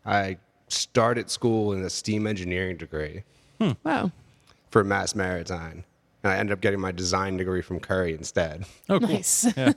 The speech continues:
Speaker 1: <laughs> Uh, and then I have, uh, two years of firefighting.
Speaker 2: Oh, wow. Cool.
Speaker 3: Cool. A,
Speaker 2: So
Speaker 3: a good, well-rounded education.
Speaker 2: Yeah, so
Speaker 3: Yeah.
Speaker 2: this place is kinda safe with steam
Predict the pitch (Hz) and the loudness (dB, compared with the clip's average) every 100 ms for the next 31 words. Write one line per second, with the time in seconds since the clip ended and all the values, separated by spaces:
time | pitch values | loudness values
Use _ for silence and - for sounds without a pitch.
0 | - 277 - 110 110 113 117 113 107 113 | 4 4 4 4 4 4 2 2 2 2
1 | 113 104 117 104 101 139 127 110 98 - | 2 4 2 2 2 4 4 2 -2 2
2 | 104 98 - 87 71 - _ - 180 139 | 2 2 -2 -4 -6 -20 _ 2 4 6
3 | 110 - _ _ _ - 165 359 180 170 | 2 -2 _ _ _ -2 2 4 2 -2
4 | - _ - - 240 285 277 269 233 233 | -8 _ -20 -2 4 6 6 6 6 4
5 | 196 196 185 185 180 170 170 - 196 196 | 2 -2 0 0 0 -2 -4 -2 -2 0
6 | 196 180 - 170 170 - - - - 180 | -2 -2 -2 -2 -4 -6 -16 -20 0 2
7 | 101 127 - 151 127 117 113 110 - - | 4 2 0 -2 -2 -4 -2 -2 -2 0
8 | 104 117 - - - _ 151 117 107 - | 0 0 -6 -20 -20 _ -12 -2 -2 -2
9 | - 110 104 101 113 | -4 0 0 -2 -6